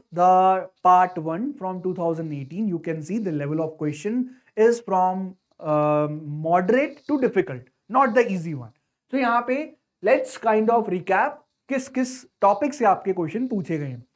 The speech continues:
History of religion, very important, और उसमें से सबसे इंपॉर्टेंट है आपका jainism and buddhism। jainism and buddhism से आपके क्वेश्चन पूछे गए हैं।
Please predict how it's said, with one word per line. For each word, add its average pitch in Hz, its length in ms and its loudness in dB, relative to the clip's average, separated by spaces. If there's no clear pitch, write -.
History 254 340 2
of 240 220 4
religion, 208 420 2
very 196 320 -2
important, 190 400 0
और 180 220 -2
उसमें 190 300 -6
से 202 140 -2
सबसे 262 500 -4
इंपॉर्टेंट 208 440 -2
है 196 60 2
आपका 202 460 0
jainism 233 680 0
and 214 320 -2
buddhism। 247 500 -2
jainism 208 560 -2
and 196 140 -4
buddhism 185 380 -2
से 196 140 -2
आपके 190 400 0
क्वेश्चन 185 460 -8
पूछे 247 340 2
गए 170 120 -2
हैं। 127 200 -10